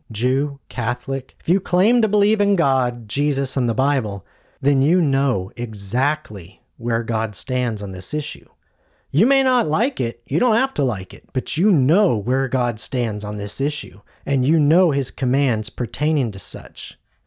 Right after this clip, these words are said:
Our selfish desires, our selfish sin nature will not always like what God says,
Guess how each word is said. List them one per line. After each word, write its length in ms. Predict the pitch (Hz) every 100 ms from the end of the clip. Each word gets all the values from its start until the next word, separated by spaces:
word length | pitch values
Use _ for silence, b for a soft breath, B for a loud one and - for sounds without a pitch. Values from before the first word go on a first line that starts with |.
| _ _
Our 220 | - 147
selfish 680 | 180 - 160 165 165 139 -
desires, 800 | - 117 127 135 117 101 104 - -
our 200 | 135 156
selfish 800 | - - 160 156 - 139 - -
sin 400 | - 147 139 123
nature 580 | 120 131 - 113 101 101
will 120 | 139 170
not 220 | 262 269
always 340 | 254 262 190
like 280 | 156 190 185
what 160 | 127 120
God 280 | 117 101
says, 520 | - 160 139 - -